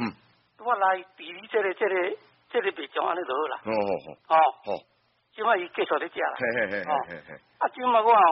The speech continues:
Speaker 2: 我这心脏开刀已经五档啦。
Speaker 1: 心脏啊，对啦。
Speaker 2: 我的心脏。
Speaker 1: 哦，开刀五档啊。
Speaker 2: 嘿，开刀五档。
Speaker 1: 嗯。
Speaker 2: 开刀了哦。
Speaker 1: 嘿，嘿。
Speaker 2: 这正，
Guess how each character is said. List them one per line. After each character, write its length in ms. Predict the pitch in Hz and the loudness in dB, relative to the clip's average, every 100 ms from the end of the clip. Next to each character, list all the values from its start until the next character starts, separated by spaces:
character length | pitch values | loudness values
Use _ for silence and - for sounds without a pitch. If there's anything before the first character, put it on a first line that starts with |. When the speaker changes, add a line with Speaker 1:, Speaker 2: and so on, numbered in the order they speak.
| 156 | 4
Speaker 2:
我 100 | 208 | 0
这 80 | 226 220 208 - | 4 2 2 -4
心 80 | 170 180 | -6 -2
脏 100 | 175 170 170 | -2 -2 -6
开 100 | 175 170 170 | -12 -12 -4
刀 80 | 202 202 | 0 0
已 120 | 277 180 | -2 -4
经 100 | 175 | -2
五 320 | 170 139 131 | 0 0 -2
档 160 | 156 | -4
啦。 160 | 165 160 - | -4 -6 -10
Speaker 1:
心 160 | - 117 | -10 -6
脏 140 | 113 110 | -2 0
啊， 80 | 104 | -2
对 80 | 120 110 | -2 -4
啦。 140 | 80 - | -4 2
Speaker 2:
我 80 | |
的 80 | 196 - | 2 2
心 180 | - 156 | -8 -4
脏。 120 | 156 | -2
Speaker 1:
哦， 180 | 156 104 104 | -2 -2 -4
开 80 | - 139 | -2 -2
刀 80 | 151 151 | 0 0
五 140 | 101 | 0
档 80 | 120 | 0
啊。 140 | 120 120 | -2 -2
Speaker 2:
嘿， 220 | 175 151 117 _ | -2 -2 -4 _
开 140 | - 302 | -10 -2
刀 100 | 202 | 0
五 140 | 151 | 0
档。 80 | 160 180 - - | -2 -4 -4 -8
Speaker 1:
嗯。 160 | 95 - _ _ _ | -8 -10 _ _ _
Speaker 2:
开 60 | - 220 | -6 -4
刀 100 | 226 | 2
了 180 | 226 226 247 208 | 4 6 6 8
哦。 340 | 185 185 160 | 6 6 6
Speaker 1:
嘿， 20 | 117 | 2
嘿。 160 | 90 87 _ _ | -4 -8 _ _
Speaker 2:
这 120 | 240 | -6
正， 260 | 175 - | -6 -2